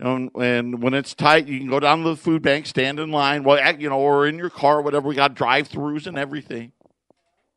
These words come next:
We'll hand you a box of food. And, uh,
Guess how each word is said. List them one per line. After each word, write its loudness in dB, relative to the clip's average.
We'll -12
hand -8
you -2
a 0
box -2
of -14
food. -4
And, 6
uh, 8